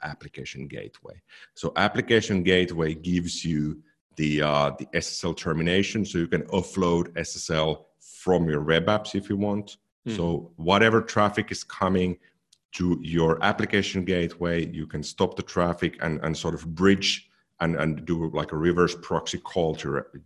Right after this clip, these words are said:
Speaker 1: to your web app or A P Is, then come back, apply the S-, S S L back and say, "Here's whatever I got for you." And for the client, it looks as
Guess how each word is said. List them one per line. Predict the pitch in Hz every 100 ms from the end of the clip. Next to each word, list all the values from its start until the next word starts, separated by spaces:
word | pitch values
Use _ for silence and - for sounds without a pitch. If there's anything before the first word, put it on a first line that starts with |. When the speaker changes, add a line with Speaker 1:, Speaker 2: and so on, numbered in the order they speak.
| _
Speaker 1:
to | - 73
your | 69
web | 90 92
app | 92 85 -
or | 73 87
A |
P | 98 - 90
Is, | 87 85 - - - _
then | - 117 113
come | 113 90
back, | 104 98 95 - - _ _ _ -
apply | 90 - 87 82
the | 82
S-, | 80 -
S | - 90
S | -
L | 82
back | 76 78 71 -
and | 76
say, | 71 69
"Here's | 69 85 80 - - -
whatever | 73 71 69
I | 71
got | 71 69 -
for | - 78 65
you." | 52 53 - _ _ _ -
And | 85
for | -
the | 98
client, | - - 95 90 80 80
it | 98 87
looks | 87 85 -
as | 80 76